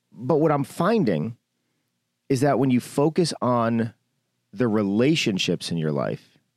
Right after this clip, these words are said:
and you make those the priority, everything else seems to get easier. And, and it's, I don't know, I, I find myself to be more efficient when I'm working on my, my work, but also I'm not as stressed about the stuff I'm not <laughs> doing,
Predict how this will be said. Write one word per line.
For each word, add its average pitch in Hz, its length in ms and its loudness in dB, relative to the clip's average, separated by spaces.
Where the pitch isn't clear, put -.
and 110 140 -2
you 113 80 2
make 104 220 -2
those 131 340 2
the 113 100 0
priority, 98 720 -2
everything 165 440 0
else 147 180 0
seems 131 380 -2
to 117 160 -4
get 113 180 0
easier. 98 560 0
And, 120 240 0
and 120 200 0
it's, 110 160 -2
I 185 80 2
don't 208 120 2
know, 196 140 4
I, 101 320 0
I 131 40 0
find 160 300 0
myself 135 280 0
to - 80 -16
be 113 80 0
more 107 260 2
efficient 139 540 -2
when 135 140 0
I'm 131 120 -2
working 127 320 -2
on 123 100 -2
my, 120 240 -2
my 117 100 0
work, 120 400 0
but 123 100 0
also 135 340 2
I'm 120 220 2
not 120 160 0
as 107 140 2
stressed - 560 -2
about 104 240 0
the 98 80 -4
stuff - 320 -2
I'm 92 160 -2
not 101 240 -2
<laughs> - 0 -
doing, 98 520 -2